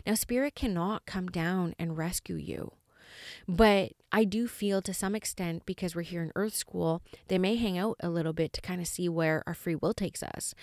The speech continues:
and where the divine law of choice and consequence comes in. What are we gonna choose in these moments? How are we gonna handle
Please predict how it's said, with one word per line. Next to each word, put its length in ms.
and 220
where 400
the 120
divine 480
law 200
of 140
choice 300
and 80
consequence 640
comes 300
in. 240
What 100
are 80
we 120
gonna 200
choose 340
in 120
these 180
moments? 540
How 120
are 100
we 120
gonna 200
handle 600